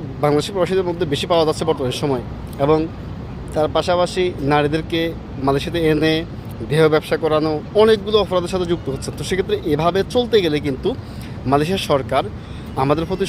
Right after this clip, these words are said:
শক্ত হতে বাধ্য হবে যে যদি মালয়েশিয়াতে বাংলাদেশের জন্য ভিসা প্রসেসিং বন্ধ করে দেয়, সত্যি ক্ষতিগ্রস্ত আমরাই হব দিন শেষে। তাই তো আসুন আমরা কোনো প্রকার যেই ইলিগেল কোনো কাজের সাথে যুক্ত হব না, আমরা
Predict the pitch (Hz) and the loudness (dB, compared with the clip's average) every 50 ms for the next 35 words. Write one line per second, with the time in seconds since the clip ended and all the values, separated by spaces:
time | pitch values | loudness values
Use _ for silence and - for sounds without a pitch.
0 | - - 180 156 - - 190 196 196 202 151 139 131 117 135 120 127 113 110 101 | 0 0 0 0 2 0 2 2 2 4 2 2 2 0 -2 -2 -2 -2 -4 -6
1 | - - - - - - - - - - - - 123 127 160 175 175 151 147 160 | -10 -10 -10 -10 -10 -10 -10 -10 -10 -10 -10 -4 0 2 4 4 2 2 0 0
2 | 160 156 156 151 151 151 147 - 208 202 196 190 - - 196 196 196 196 190 - | 2 4 4 4 2 0 -2 0 0 0 0 0 -2 -2 0 0 0 0 -2 -4
3 | - - - 127 135 135 139 135 127 123 120 - 170 160 156 160 160 160 160 160 | -8 -6 -2 0 2 2 2 0 0 -2 -4 -2 -2 -2 -2 0 0 0 0 0
4 | 160 165 175 - - - - - - - - 135 131 - 165 151 156 151 - 180 | -2 -4 -6 -8 -10 -12 -12 -12 -10 -6 -2 -2 -2 -2 -2 -2 0 0 0 0
5 | 147 127 127 135 139 156 156 165 165 156 165 160 208 220 - - 196 - - 196 | 0 0 0 0 0 0 0 0 0 0 0 -2 -4 -4 -4 -6 -8 -4 -2 -2
6 | 175 190 208 214 190 - 180 151 147 143 170 165 165 165 170 165 170 156 135 - | 0 0 0 0 2 4 4 4 4 4 4 4 4 4 4 4 2 2 2 0
7 | 160 - - 117 104 - - - - - - - 156 151 180 175 170 160 - 202 | -4 -6 -6 -6 -8 -10 -10 -12 -12 -6 -2 0 0 2 2 2 2 2 -2 -6
8 | 202 - 139 143 131 151 156 - - 143 151 139 135 165 165 156 175 180 202 208 | -4 -2 -2 0 0 0 0 0 0 -2 -2 0 0 -2 -2 0 0 -2 -2 -4
9 | - - - - - - 123 139 147 147 143 143 143 143 - - - - - - | -8 -12 -12 -10 -10 -2 2 4 4 6 4 2 -2 -6 -8 -12 -14 -14 -12 -12
10 | - - 180 180 165 165 170 165 165 202 208 208 208 - - 156 147 151 156 147 | -6 -2 -2 0 2 0 0 2 6 6 6 6 4 0 0 0 2 2 2 2
11 | 160 147 143 139 156 165 156 139 156 180 - - 180 156 127 110 131 143 151 160 | 2 2 2 0 -2 -2 -2 -2 -2 -2 0 2 2 2 2 4 2 2 4 4
12 | 156 139 135 151 220 254 - - - - - - - 131 127 131 135 139 147 | 2 2 2 2 0 -2 -6 -12 -14 -14 -14 -10 -6 -2 0 2 4 4 4